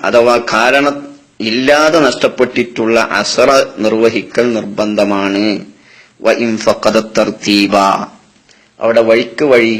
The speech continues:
ലഭ്യമായിട്ടില്ലെങ്കിലും ശരി. അസ്വബിയു വസ്സലാ, കുട്ടിയും നിസ്കാരവും. നഷ്ടപ്പെട്ടുപോയ നിസ്കാരങ്ങളുമായി ബന്ധപ്പെട്ട മസ്അലകൾ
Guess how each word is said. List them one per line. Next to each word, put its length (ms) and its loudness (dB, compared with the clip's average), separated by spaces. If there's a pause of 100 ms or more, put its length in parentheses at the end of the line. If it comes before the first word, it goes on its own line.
(100)
ലഭ്യമായിട്ടില്ലെങ്കിലും 1400 0
ശരി. 400 2 (2000)
അസ്വബിയു 760 2 (100)
വസ്സലാ, 580 2 (360)
കുട്ടിയും 600 0
നിസ്കാരവും. 640 -4 (1700)
നഷ്ടപ്പെട്ടുപോയ 880 4
നിസ്കാരങ്ങളുമായി 1040 2
ബന്ധപ്പെട്ട 600 0
മസ്അലകൾ 720 0